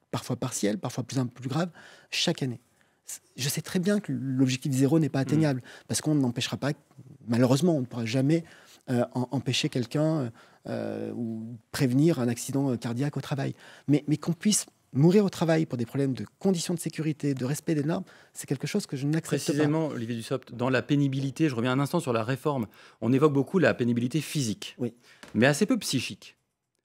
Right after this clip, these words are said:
Speaker 2: Pourquoi ?
Speaker 1: C'est un immense chantier, et, et je dois dire que, euh, ça renvoie au fait que cette, cette réforme, et plus largement, euh, les politiques publiques en matière d'emploi, de travail,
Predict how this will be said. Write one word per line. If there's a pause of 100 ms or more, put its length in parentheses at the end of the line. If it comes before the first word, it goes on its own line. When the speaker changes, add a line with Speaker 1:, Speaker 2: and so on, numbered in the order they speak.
Speaker 2:
Pourquoi ?
Speaker 1:
C'est
un
immense
chantier, (120)
et,
et
je
dois
dire
que, (880)
euh, (360)
ça
renvoie
au
fait
que
cette,
cette
réforme,
et
plus
largement, (520)
euh,
les
politiques
publiques
en
matière
d'emploi,
de
travail,